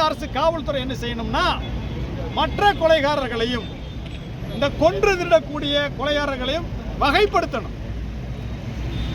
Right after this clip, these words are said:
murder for gain சொல்லக்கூடிய கொன்று திருடக்கூடிய திருடர்களுக்கு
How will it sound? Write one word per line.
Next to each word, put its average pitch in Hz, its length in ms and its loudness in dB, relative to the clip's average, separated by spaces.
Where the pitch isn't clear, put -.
murder 359 360 4
for 339 140 8
gain 330 320 0
சொல்லக்கூடிய 254 640 2
கொன்று 392 380 2
திருடக்கூடிய 285 560 0
திருடர்களுக்கு 240 680 -2